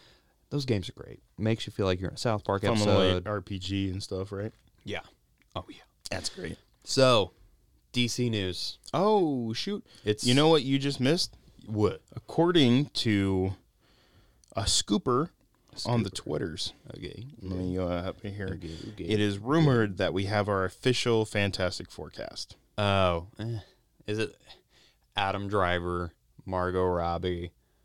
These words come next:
Speaker 1: and then,
Speaker 2: And then
Speaker 1: uh,
Speaker 2: Hammer,
Speaker 1: David
Speaker 2: Hammer.
Speaker 1: Diggs as the Thing?
Speaker 2: David, n-, it's not David Diggs, no.
Speaker 1: Okay. That's the one that I saw thrown out there, and I was like, "Nah."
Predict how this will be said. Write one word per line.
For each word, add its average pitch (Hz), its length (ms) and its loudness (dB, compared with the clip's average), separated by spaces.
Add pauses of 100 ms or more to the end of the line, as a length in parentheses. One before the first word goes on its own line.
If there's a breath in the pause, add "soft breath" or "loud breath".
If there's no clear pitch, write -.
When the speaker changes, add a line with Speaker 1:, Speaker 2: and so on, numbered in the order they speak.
(160)
Speaker 1:
and 90 1900 -4
then, 92 280 0
Speaker 2:
And - 0 -
then 113 100 0
Speaker 1:
uh, 92 240 2
Speaker 2:
Hammer, 98 200 -4
Speaker 1:
David 95 260 4
Speaker 2:
Hammer. 123 180 0
Speaker 1:
Diggs 92 560 0
as 87 280 -6
the 90 100 -6
Thing? 90 500 -4 (160)
Speaker 2:
David, 104 320 -2
n-, 104 140 -2
it's 98 160 -6
not 101 220 -4
David 104 300 -6
Diggs, 82 360 -10
no. 90 280 -6
Speaker 1:
Okay. 92 600 -6
That's 107 260 2
the 120 60 -6
one 117 180 0
that 104 100 0
I 101 60 2
saw 95 240 0
thrown 90 340 -2
out 87 220 -4
there, 95 140 -4
and 92 80 -6
I 95 80 -4
was 95 120 -6
like, 101 160 -8
"Nah." 117 160 -8